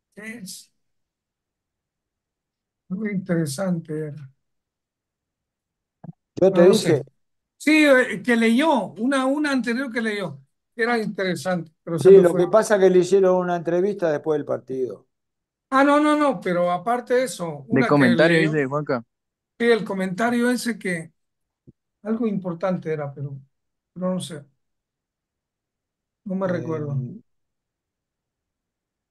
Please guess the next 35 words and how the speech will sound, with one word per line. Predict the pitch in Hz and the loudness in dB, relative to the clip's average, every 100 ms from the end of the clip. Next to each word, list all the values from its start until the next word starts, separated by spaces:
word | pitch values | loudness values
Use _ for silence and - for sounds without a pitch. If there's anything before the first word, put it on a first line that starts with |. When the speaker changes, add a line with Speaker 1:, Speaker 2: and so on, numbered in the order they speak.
| _ _ _ _ _ _ _ _ - | _ _ _ _ _ _ _ _ -6
Speaker 3:
Ah, | 131 170 | -2 0
lo | 151 | 2
del | 127 | 2
Bla, | 123 165 170 | 2 0 -2
creo | 151 | -8
que | 143 | -6
era. | 151 139 - _ _ - | -6 -6 -10 _ _ 2
Speaker 1:
Ah, | 240 311 254 | 6 6 6
lo | 196 | 2
del | 190 | 2
Bla. | 202 233 139 - _ _ - | 2 0 -2 -8 _ _ -8
Eh, | 226 202 202 196 | -2 0 0 -2
no | 196 | -2
es | 226 | -4
cierto. | 220 214 175 135 135 131 _ _ _ _ - | -2 -4 -4 -6 -8 -10 _ _ _ _ -8
Que | 160 | -4
el | 160 | -2
Bla | 160 208 | 0 2
está | 233 - 175 | 0 -2 -4
fuera | 220 226 | -2 0
de | 196 | -2
Zacapa, | 151 170 220 233 | -4 -8 -8 -8
no | 180 | -6
es | 135 | -10
cierto. | - - _ _ _ _ _ _ _ _ _ _ _ _ _ - | -12 -20 _ _ _ _ _ _ _ _ _ _ _ _ _ 0
Es, | 226 247 240 | 4 4 2
siempre | - - - - - 160 170 196 | -4 -12 -14 -14 -14 -12 -4 0
ha | 175 | 0
tenido | 180 180 180 | 0 -2 -2
problemas | 160 160 190 190 156 135 135 _ _ _ - | -2 -4 -2 -4 -4 -6 -10 _ _ _ -10
en, | 156 160 156 156 156 | -6 -4 -6 -6 -6
en | 160 175 | -4 -2
esto | 208 - 160 | -4 -6 -8
de | 151 | -6
la, | 143 139 135 135 | -4 -2 -2 -2